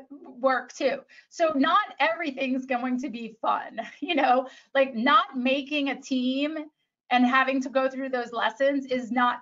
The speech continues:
fun, but it's some struggle that will eventually relate to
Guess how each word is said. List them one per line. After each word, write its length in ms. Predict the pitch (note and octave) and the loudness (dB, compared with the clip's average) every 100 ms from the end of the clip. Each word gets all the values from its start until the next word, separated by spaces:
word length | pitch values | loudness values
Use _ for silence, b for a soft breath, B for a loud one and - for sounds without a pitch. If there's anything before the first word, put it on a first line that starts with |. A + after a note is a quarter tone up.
| _ | _
fun, 440 | C#4 A#3 G3+ G#3 G#3 | 2 2 0 -4 -2
but 100 | B3+ | 0
it's 180 | B3+ - | 0 0
some 160 | C#4 | 0
struggle 840 | B3+ - F#4 F4+ B3 A3 G#3+ G#3+ G#3+ | 0 0 2 2 4 4 2 0 -2
that 180 | A#3+ B3+ | 0 0
will 140 | B3+ | 0
eventually 640 | A#3+ B3+ B3 - - A#3 A#3 _ A3+ | 2 2 2 -2 -8 -10 -10 _ -4
relate 480 | B3+ A#3+ A3 G#3+ | -2 0 -2 -6
to 420 | - C4+ A#3 G#3+ | -6 -4 -2 -4